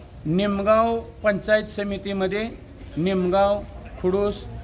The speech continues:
डोंबाळवाडी खुडूस, झंजेवाडी,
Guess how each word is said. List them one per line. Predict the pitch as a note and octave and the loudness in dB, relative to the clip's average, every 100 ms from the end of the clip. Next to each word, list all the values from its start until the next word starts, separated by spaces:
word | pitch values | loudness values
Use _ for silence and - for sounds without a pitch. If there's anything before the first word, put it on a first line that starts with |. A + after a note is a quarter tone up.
| - - - C#3 | -12 -12 -6 -2
डोंबाळवाडी | F3+ F3+ F#3+ G3+ G3+ G3 F#3+ | 0 4 6 8 6 4 -4
खुडूस, | F#3 F#3 G#3 A3+ - - - - - | -4 -2 -2 -8 -12 -14 -14 -12 -6
झंजेवाडी, | D#3 D#3 F3+ G3+ G3 F#3+ G#3 | -2 0 2 4 4 2 -4